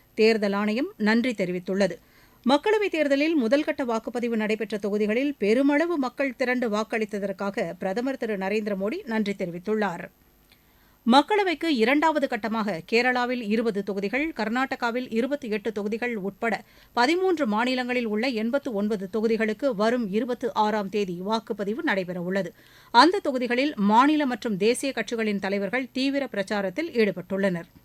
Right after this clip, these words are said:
மூன்றாம் கட்டமாக அடுத்த மாதம் ஏழாம் தேதி தேர்தல் நடைபெறவுள்ள தொன்னூற்று நான்கு தொகுதிகளில் வேட்புமனு தாக்கல் நேற்று நிறைவடைந்தது.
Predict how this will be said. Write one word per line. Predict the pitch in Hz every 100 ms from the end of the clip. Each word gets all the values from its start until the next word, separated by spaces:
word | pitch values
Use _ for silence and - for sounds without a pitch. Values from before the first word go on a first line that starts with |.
| _ _ _
மூன்றாம் | 202 262 294 285 262
கட்டமாக | 220 208 202 196 277
அடுத்த | - - 233 240
மாதம் | 247 302 254
ஏழாம் | 208 277 294 277
தேதி | 247 233 269
தேர்தல் | 247 240 226 240
நடைபெறவுள்ள | 202 214 214 202 220 247
தொன்னூற்று | 214 233 302 - 240
நான்கு | 208 208 190
தொகுதிகளில் | 196 202 214 254 311 - - -
வேட்புமனு | 202 233 - 233 214 185
தாக்கல் | 202 196 311 208
நேற்று | 202 277 277
நிறைவடைந்தது. | 196 190 185 180 185 170